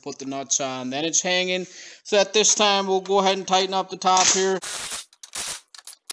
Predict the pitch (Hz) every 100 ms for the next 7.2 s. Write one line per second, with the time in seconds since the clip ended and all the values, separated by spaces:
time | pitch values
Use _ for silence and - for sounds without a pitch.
0 | - - - _ _ - 160 156 160 160
1 | 151 170 160 151 165 156 - 165 156 160
2 | 156 160 160 156 160 160 160 - 160 160
3 | 160 - - - - 185 196 202 190 180
4 | 196 160 - 151 160 - 190 185 180 170
5 | 175 170 165 165 175 180 175 170 180 180
6 | 170 170 170 165 165 160 160 160 170 156
7 | 127 113